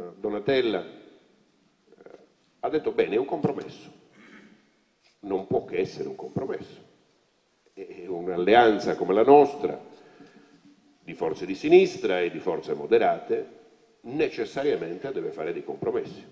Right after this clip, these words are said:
cioè trovare punti di sintesi su tutto. Se no faremo un bellissimo programma comunista,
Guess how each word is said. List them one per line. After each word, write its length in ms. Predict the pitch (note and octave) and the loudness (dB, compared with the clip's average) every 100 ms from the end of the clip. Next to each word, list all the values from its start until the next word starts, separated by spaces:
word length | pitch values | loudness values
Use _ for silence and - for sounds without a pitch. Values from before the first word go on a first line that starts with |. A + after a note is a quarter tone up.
| _ - | _ -6
cioè 180 | E3+ - | -4 -2
trovare 340 | F#3+ F3 A#2 | 0 0 2
punti 320 | E3+ D3 D3 | 2 2 0
di 100 | D#3+ | -6
sintesi 600 | E3+ D3 F#2+ - - - - _ _ _ | -2 -4 -4 -12 -16 -18 -20 _ _ _
su 180 | G#4+ | -6
tutto. 400 | - - - - - - _ _ _ _ _ _ _ _ | -6 -6 -10 -16 -18 -20 _ _ _ _ _ _ _ _
Se 160 | - | -10
no 220 | - D3+ - | -8 -8 -8
faremo 300 | D#2 F2 C#2+ | -8 -6 -8
un 160 | - | -12
bellissimo 520 | - A2 C#3 - D2+ | -6 -4 -4 -6 -12
programma 420 | - F2+ B2+ G#2 - | -8 -4 -4 -4 -4
comunista, 640 | F3+ G3 F3 F#3+ G#3+ | -2 0 0 0 -6